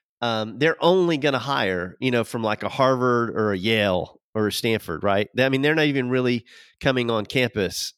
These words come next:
to, to Vanderbilt. E-, Vanderbilt's too low for them. Now, if you're, if you're, like, the l-, editor of the law review, you know, highly elite, maybe at Vanderbilt, you know, you got a shot. But, you know, there's just this cascade down from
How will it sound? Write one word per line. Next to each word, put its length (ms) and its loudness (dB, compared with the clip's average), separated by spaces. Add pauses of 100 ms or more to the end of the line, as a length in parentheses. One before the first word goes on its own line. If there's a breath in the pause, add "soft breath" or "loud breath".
(140)
to, 260 -2
to 160 -4
Vanderbilt. 580 -4
E-, 220 -2
Vanderbilt's 480 0
too 160 -8
low 220 -8
for 160 -10
them. 240 -10 (420 soft breath)
Now, 160 -2
if 220 -6
you're, 280 0 (120)
if 180 -4
you're, 100 2
like, 480 0 (380 soft breath)
the 100 -2
l-, 220 -10
editor 380 -2
of 80 0
the 80 -2
law 260 2
review, 680 2
you 100 -6
know, 220 -4 (120)
highly 380 0
elite, 420 0 (140)
maybe 300 2
at 80 -6
Vanderbilt, 560 0 (320)
you 100 -6
know, 120 -2
you 200 -6
got 220 0
a 40 -4
shot. 380 -2 (640 soft breath)
But, 300 0 (420)
you 160 0
know, 100 2
there's 240 0
just 300 -6
this 180 -2
cascade 880 0
down 420 0
from 260 -6